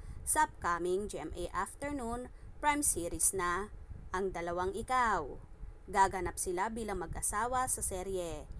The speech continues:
Kwento ni Ken, "Merong mga pagkakataon na kami ni Rita na sinasabi namin, 'O, ganito yung gagawin.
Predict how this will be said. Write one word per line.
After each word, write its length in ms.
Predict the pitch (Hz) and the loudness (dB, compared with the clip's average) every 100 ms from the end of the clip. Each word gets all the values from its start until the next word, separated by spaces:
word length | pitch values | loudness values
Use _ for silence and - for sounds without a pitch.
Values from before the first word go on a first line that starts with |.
| - - - | -10 -12 -4
Kwento 320 | 269 294 233 | -2 -2 -2
ni 80 | 175 | -4
Ken, 480 | 170 165 151 143 - - - - 277 | -4 -4 -4 -6 -8 -10 -12 -8 -2
"Merong 320 | 302 294 262 | 0 0 0
mga 240 | 208 170 | 0 -2
pagkakataon 880 | - - 170 175 175 - 180 185 240 | -4 -10 -4 -2 -2 -2 0 0 -2
na 80 | 233 | -4
kami 240 | 190 180 | -2 -2
ni 160 | 185 170 | -2 -4
Rita 560 | 208 190 220 202 202 - - - - | -8 -2 2 2 0 -8 -14 -14 -6
na 160 | 285 302 | 4 4
sinasabi 560 | - 180 165 175 165 175 | 4 2 -2 -2 -4 -2
namin, 560 | 175 180 175 170 160 - - | 0 0 -2 -4 -8 -10 -10
'O, 80 | 165 | -8
ganito 720 | 170 185 202 269 254 170 - - - - - | -4 -4 -2 0 0 0 -4 -12 -14 -10 -2
yung 160 | 320 | 0
gagawin. 720 | 247 185 165 156 165 160 147 | 2 2 0 -2 -2 -2 -6